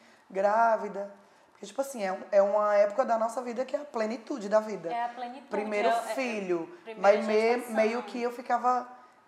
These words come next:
Speaker 1: meio que sentindo culpada, não sei se eu vivia aquilo, não sei se eu achava ruim, porque eu tava perdendo meu espaço, porque eu tava grávida, não sei se eu aproveitava
Speaker 2: Isso.
Speaker 1: a gravidez, enfim. É, foi um misto
Speaker 2: Como é
Speaker 1: de
Speaker 2: difícil,
Speaker 1: sentimentos.
Speaker 2: né? Pra gente tá ali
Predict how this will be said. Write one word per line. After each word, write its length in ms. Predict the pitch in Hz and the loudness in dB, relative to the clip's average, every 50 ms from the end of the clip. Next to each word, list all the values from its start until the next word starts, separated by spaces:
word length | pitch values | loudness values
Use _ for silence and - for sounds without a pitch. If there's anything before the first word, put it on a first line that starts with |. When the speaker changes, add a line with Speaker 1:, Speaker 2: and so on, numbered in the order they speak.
| _ - | _ -18
Speaker 1:
meio 260 | - 190 190 196 202 | -12 -6 -4 -4 -4
que 60 | 202 202 | -4 -6
sentindo 520 | - 214 202 202 - 202 196 190 190 - - - _ | -10 -12 -12 -12 -12 -12 -12 -12 -14 -16 -18 -20 _
culpada, 680 | - 190 190 - - 196 202 202 196 190 190 185 170 180 | -16 -16 -10 -4 -2 0 0 2 0 -2 -4 -4 -4 -6
não 80 | 180 185 | -6 -6
sei 120 | 180 190 185 | -8 -10 -10
se 80 | 190 | -10
eu 60 | 196 | -10
vivia 200 | 175 175 160 180 | -10 -8 -8 -8
aquilo, 580 | 180 180 - - 208 196 190 185 185 180 170 - - - - - - - | -10 -10 -10 -12 -10 -8 -8 -8 -8 -8 -10 -10 -12 -20 -20 -20 -20 -18
não 80 | - - | -10 -6
sei 120 | - 220 | -6 -4
se 80 | 214 220 | 0 2
eu 20 | 226 | 2
achava 240 | 214 220 214 196 202 | 4 4 4 4 2
ruim, 640 | 202 202 208 214 220 220 220 220 214 214 208 196 202 | 0 0 -2 -2 -2 -4 -4 -6 -6 -8 -8 -10 -10
porque 200 | 202 196 - 220 | -12 -10 -8 -6
eu 60 | 202 | -2
tava 180 | 202 202 185 190 | 0 0 0 0
perdendo 320 | 190 202 196 190 190 190 196 | 0 0 0 0 -2 -4 -6
meu 80 | 190 | -8
espaço, 460 | 190 196 190 - 190 185 185 180 - - - - - - | -10 -10 -8 -4 -2 -2 -2 -4 -8 -18 -20 -20 -20 -20
porque 140 | _ - 196 | _ -8 -6
eu 60 | 185 | -4
tava 220 | 190 190 190 233 | -4 -2 -2 -2
grávida, 480 | 233 226 226 214 208 208 202 196 190 190 | -2 0 2 2 4 4 2 2 0 -4
não 80 | 190 190 | -6 -8
sei 120 | 202 202 | -8 -8
se 100 | 202 208 | -4 0
eu 40 | 208 | 0
aproveitava 600 | 196 202 202 - 202 196 208 208 - 208 190 202 | 0 0 0 -4 -4 -4 -4 -2 0 2 2 2
Speaker 2:
Isso. 60 | 190 196 | 2 0
Speaker 1:
a 20 | |
gravidez, 360 | 202 202 202 196 202 196 196 | 0 -2 -4 -4 -6 -6 -6
enfim. 440 | 233 262 - - - 269 190 170 160 - - - - - - _ _ - | -8 -10 -12 -14 -14 -14 -14 -16 -16 -18 -20 -20 -20 -20 -20 _ _ -4
É, 260 | 180 190 202 220 - | 0 2 2 2 0
foi 180 | - 240 220 233 | 0 -2 -2 -2
um 60 | 247 | -2
misto 300 | 254 233 220 226 226 - | -4 -4 -6 -8 -8 -6
Speaker 2:
Como 80 | - 240 | -6 -6
é 40 | 208 | -6
Speaker 1:
de 60 | 233 226 | -8 -10
Speaker 2:
difícil, 340 | - 247 226 226 226 240 233 | -8 -8 -8 -8 -8 -8 -8
Speaker 1:
sentimentos. 320 | 226 214 190 175 190 202 | -6 -6 -6 -6 -6 -8
Speaker 2:
né? 80 | 180 175 - - | -8 -8 -10 -12
Pra 120 | 208 202 202 | -12 -12 -14
gente 320 | 196 208 202 202 202 208 | -14 -14 -16 -18 -20 -18
tá 200 | - - 202 196 | -12 -10 -8 -8
ali 260 | 190 196 190 190 202 | -8 -8 -10 -12 -12